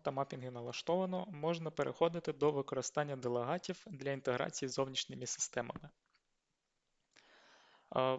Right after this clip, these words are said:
взагалі, налаштування інтеграції з моком зовнішньої системи ніяк не відрізняється від налаштування реальної системи.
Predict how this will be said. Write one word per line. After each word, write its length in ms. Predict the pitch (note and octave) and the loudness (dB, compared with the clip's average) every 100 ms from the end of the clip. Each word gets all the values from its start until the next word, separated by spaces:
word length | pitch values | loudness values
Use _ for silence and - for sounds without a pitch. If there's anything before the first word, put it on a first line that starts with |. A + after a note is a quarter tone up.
| - | 0
взагалі, 400 | C3+ C#3+ D#3+ A3 | 2 4 4 4
налаштування 640 | F#3+ D3+ - D3 E3+ D#3 | 2 -2 -2 0 0 0
інтеграції 600 | D3 C#3+ C#3+ D#3 - C#3+ | -2 -2 0 0 2 0
з 100 | C#3 | 0
моком 360 | C#3+ C#3 C#3 C#3 | -2 -2 -2 0
зовнішньої 440 | C#3+ D3 C3+ C#3+ | 0 0 -6 -2
системи 540 | - D3 - G#3 G3 - - | -2 -2 0 2 0 -4 -10
ніяк 560 | C#3+ D#3 D#3 B2+ A2+ B2 | -6 -4 2 2 2 -2
не 80 | |
відрізняється 1080 | A#2 A2+ B2 B2+ D#3 F3+ E3+ - D#3+ D#3 D3+ A#3 - G3+ | -2 0 -2 0 0 2 0 0 0 0 0 -6 -14 -4
від 400 | C3 D#3 D3 - _ | 0 0 -2 -12 _
налаштування 1040 | C#3 C3 - C3 C#3 D3 C#3 C#3 C3+ C3 - _ _ _ _ - | 0 0 -2 2 2 2 0 2 2 2 -4 _ _ _ _ 2
реальної 640 | C#3+ B2+ A2+ A#2 A#2+ D#3 - | 6 6 2 -6 -10 -14 -8
системи. 440 | - - - - | -4 -4 -6 -10